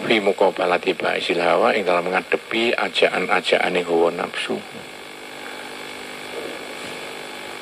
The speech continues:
Sik gak nuruti hawa nafsu, eh, sik nom-noman ugal-ugalan gak karuan. Fasobru tahe sabar.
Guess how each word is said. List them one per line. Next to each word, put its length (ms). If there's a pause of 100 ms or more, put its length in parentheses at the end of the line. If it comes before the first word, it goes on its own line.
(560)
Sik 160
gak 160
nuruti 400
hawa 240
nafsu, 640
eh, 240 (800)
sik 240
nom-noman 480
ugal-ugalan 800
gak 160
karuan. 480 (4000)
Fasobru 480
tahe 240
sabar. 640